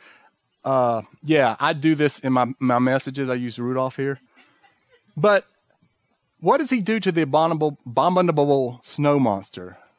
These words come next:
who's known, known as Bumble? He defangs him. He takes his teeth out. He makes him inoper-, operable. He destroys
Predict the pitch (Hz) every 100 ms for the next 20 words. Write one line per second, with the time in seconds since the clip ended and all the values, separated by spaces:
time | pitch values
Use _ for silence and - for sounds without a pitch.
0 | - 123 143 135 139 139 120 101 123 120
1 | 98 80 _ _ _ _ _ _ _ _
2 | _ _ _ _ 175 175 185 - 202 190
3 | 160 135 107 85 95 _ _ - 180 202
4 | - 147 - - 226 151 117 80 - -
5 | _ _ _ 156 170 180 - 151 - 147
6 | 147 156 - 123 95 _ - 139 143 110
7 | 92 87 80 - _ - 170 135 135 -
8 | - 160 160 127 104 -